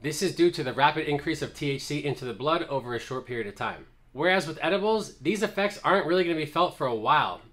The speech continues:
The T H C still has to break down in our G I tract and then get absorbed. So if you do have any side effects, you won't really feel these until later on.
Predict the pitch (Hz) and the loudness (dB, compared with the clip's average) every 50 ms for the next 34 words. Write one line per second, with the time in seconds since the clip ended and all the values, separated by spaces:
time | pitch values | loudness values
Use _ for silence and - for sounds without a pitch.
0 | _ - 131 - - 185 185 180 170 - - 185 190 170 - - 160 151 147 147 | _ -10 -10 -4 2 4 4 4 4 0 -4 -4 -4 -4 -2 -2 0 0 0 -2
1 | 135 104 123 151 151 147 151 147 151 156 127 123 117 117 110 120 143 147 156 151 | -4 -2 0 0 0 2 2 0 0 0 0 -2 -2 -2 -2 -2 0 0 0 -2
2 | - 175 170 160 - - 117 113 120 131 131 110 113 98 92 85 85 95 87 82 | -2 -2 -2 -4 -4 -4 -4 -2 0 0 -2 -2 -4 -6 -8 -14 -14 -14 -14 -14
3 | - _ - - - - - - - 135 131 127 - 131 117 165 165 156 151 143 | -16 _ -20 -20 -20 -16 -12 -6 -4 -4 -4 -4 -4 -2 2 2 2 4 2 2
4 | 143 139 135 - 139 131 131 127 - - 135 131 131 - - - 135 131 143 156 | 0 -2 0 0 0 0 0 -2 -4 -4 -4 -4 -4 -4 -8 -8 -6 -2 0 0
5 | 156 143 147 147 147 139 143 143 147 143 143 131 113 120 117 - 127 117 117 117 | 0 2 2 0 0 0 -2 -2 -4 -2 -2 -2 -2 -4 -6 -4 -4 -4 -4 -4
6 | 110 110 110 107 98 85 | -4 -4 -4 -6 -8 -8